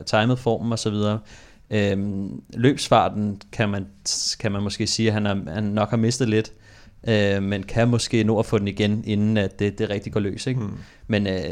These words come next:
Speaker 1: men, men det kunne godt være, at man så ham, øh, lidt sløj i starten. Heldigvis så er der ikke de,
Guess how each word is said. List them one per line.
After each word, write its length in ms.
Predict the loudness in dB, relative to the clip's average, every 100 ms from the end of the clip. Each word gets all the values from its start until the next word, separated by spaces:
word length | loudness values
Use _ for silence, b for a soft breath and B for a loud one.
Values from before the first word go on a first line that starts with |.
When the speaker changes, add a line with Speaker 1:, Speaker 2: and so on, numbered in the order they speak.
| -8 -12 -18 -20 -8
Speaker 1:
men, 340 | -4 -4 -6 -12 -16 -8
men 140 | -6
det 120 | -6
kunne 200 | -2 -2
godt 240 | 4 4 4
være, 200 | 2 2
at 60 |
man 180 | 2 -4
så 220 | -2 -2
ham, 220 | -2 -2 -2
øh, 180 | -4
lidt 240 | -2 -2 -2
sløj 280 | 0 0 0
i 80 |
starten. 420 | 0 0 0 -4 -6
Heldigvis 400 | -4 -4 -6 -2
så 120 | 0
er 160 | 2
der 100 | 2
ikke 140 | -2 -2
de, 180 | -4 -4